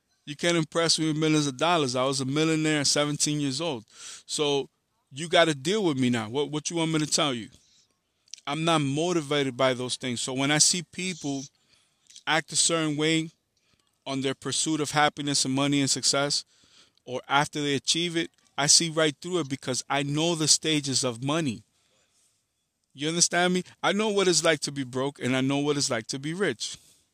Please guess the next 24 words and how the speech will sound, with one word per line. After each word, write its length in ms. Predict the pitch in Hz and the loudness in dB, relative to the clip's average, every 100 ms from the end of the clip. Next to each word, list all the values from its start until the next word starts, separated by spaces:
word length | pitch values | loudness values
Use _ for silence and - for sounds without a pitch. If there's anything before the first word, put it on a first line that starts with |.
| _ _ _ _ _ _ _ _ - | _ _ _ _ _ _ _ _ -6
And 200 | 143 143 | -2 0
I 100 | 147 | 0
know 460 | 147 156 170 160 | 0 0 0 0
how 220 | 147 151 147 | 0 0 0
to 200 | - 147 | -2 -2
identify 760 | 127 139 165 160 139 - 123 | 0 0 0 -2 -4 -2 -2
what 280 | 113 131 156 | -2 0 4
stage 500 | - - 156 139 - | 4 2 0 0 -4
each 280 | 156 147 - | -8 -10 -8
person 380 | - 151 - 131 | -4 0 0 0
is 200 | 117 123 | -2 0
in 260 | 139 101 101 _ _ _ _ _ _ _ - - _ - | 0 -2 -10 _ _ _ _ _ _ _ -20 -20 _ -12
because 480 | 135 - 143 131 - | -10 -2 0 2 2
it's 280 | 143 139 - | 0 0 0
happened 520 | - 156 151 - 143 - | 2 4 4 2 -8 -6
over 400 | 139 151 151 147 - | -4 -4 -4 -6 -6
and 160 | 131 127 | -8 -8
over 340 | 135 143 135 143 | -6 -6 -2 -2
in 80 | |
my 120 | 131 123 | -2 0
life. 280 | 123 120 | 0 0
In 200 | - 127 135 | -4 -6 0
every 240 | 156 170 | 0 -2
business, 600 | 147 160 151 151 147 | -2 0 0 -2 -2